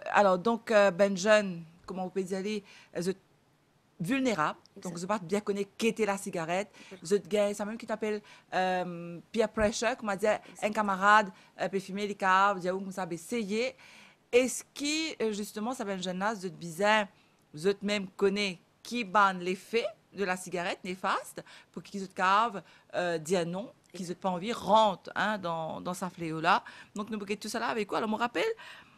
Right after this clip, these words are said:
Speaker 1: ben, téléspectateur qui a aujourd'hui nous invité et, euh, docteur Shamila Balaydon, euh, le docteur Balaydon qui est surintendant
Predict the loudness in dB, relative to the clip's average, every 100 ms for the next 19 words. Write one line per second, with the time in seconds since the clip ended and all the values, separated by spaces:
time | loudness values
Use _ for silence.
0 | _ _ _ -16 0 2 2 0 -2 -2
1 | -4 -2 -2 -2 -4 -2 -2 -2 -4 -4
2 | -6 -6 -6 -8 -6 -4 -4 -4 -6 -4
3 | 0 2 2 0 -4 -4 -6 -6 -4 -4
4 | -4 -2 -2 -2 -8 -10 -12 -12 _ -20
5 | -20 -10 -6 -4 -4 -6 -6 -4 -4 -4
6 | -6 -10 -10 -12 -10 -6 -4 -4 -4 -6
7 | -4 -6 -6